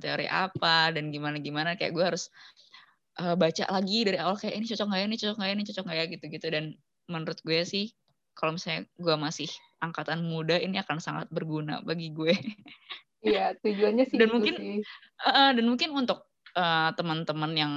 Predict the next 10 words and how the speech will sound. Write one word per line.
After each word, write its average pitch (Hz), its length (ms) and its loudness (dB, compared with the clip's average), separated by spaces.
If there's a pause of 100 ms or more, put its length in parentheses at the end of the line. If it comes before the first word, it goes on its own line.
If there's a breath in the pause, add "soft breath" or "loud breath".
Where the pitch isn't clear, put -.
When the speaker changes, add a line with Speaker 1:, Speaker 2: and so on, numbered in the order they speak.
(1040)
Speaker 1:
bentar 160 340 0
lagi 139 240 0
skripsian 156 580 -4
juga, 147 440 0 (320)
ini 196 160 0
juga 226 280 2 (320 soft breath)
bisa 160 220 -6
membantu 147 420 0
sih. 208 180 -2
Maksudnya, 185 380 -2